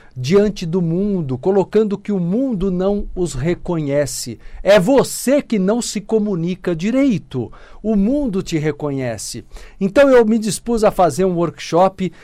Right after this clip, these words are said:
que visa não só melhorar a comunicação nas relações pessoais, interpessoais, familiares, sociais, no sentido pessoal,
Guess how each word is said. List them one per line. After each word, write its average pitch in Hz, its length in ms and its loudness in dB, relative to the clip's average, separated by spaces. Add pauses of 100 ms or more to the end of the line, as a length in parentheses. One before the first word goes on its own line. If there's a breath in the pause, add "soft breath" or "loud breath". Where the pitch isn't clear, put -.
(220 soft breath)
que 208 140 0
visa 151 640 0 (260 soft breath)
não 262 280 2
só 226 340 6
melhorar 190 420 4
a 202 40 0
comunicação 185 720 -2
nas 175 160 -2
relações 170 600 -2 (400 soft breath)
pessoais, 170 800 2
interpessoais, 170 920 0
familiares, 147 960 -2 (240 soft breath)
sociais, 175 800 2
no 160 80 -4
sentido 160 480 -4
pessoal, 160 560 2